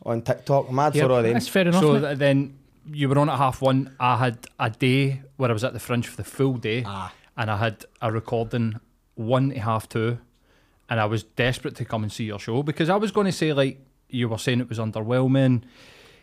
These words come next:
Speaker 3: and I think it's, this is really interesting because life's just about perception, and my perception was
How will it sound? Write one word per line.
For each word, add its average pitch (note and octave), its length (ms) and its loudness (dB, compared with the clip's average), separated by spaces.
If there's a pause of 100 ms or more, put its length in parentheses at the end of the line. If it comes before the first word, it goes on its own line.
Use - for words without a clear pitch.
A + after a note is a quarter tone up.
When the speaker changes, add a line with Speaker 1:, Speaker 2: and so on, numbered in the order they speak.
(120)
Speaker 3:
and B2 320 2
I C3 100 2
think D3+ 160 2
it's, E3+ 140 -2
this D3 240 -2
is C3+ 140 0
really B2 160 -2
interesting C3+ 580 -2
because A2+ 260 -4
life's B2+ 360 -2
just - 360 -10
about B2 340 -8
perception, C3 680 -6 (220)
and A2+ 100 -2
my B2+ 140 4
perception B2+ 640 -2
was A2 420 -4